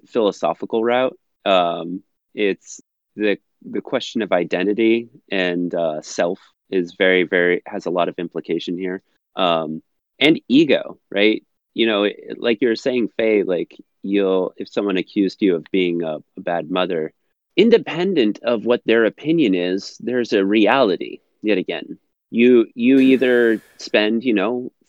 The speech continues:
four hours or six hours or however many hours you spend with your children, and, and the quality of that time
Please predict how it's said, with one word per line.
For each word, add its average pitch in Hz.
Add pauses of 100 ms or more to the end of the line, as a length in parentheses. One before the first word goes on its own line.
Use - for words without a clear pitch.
four 110
hours 117
or 90 (320)
six -
hours 113
or 87
however 175
many 170
hours 139
you 117
spend 120
with 107
your 107
children, 98
and, 92 (100)
and 101
the 90
quality 127
of 82
that 87
time 85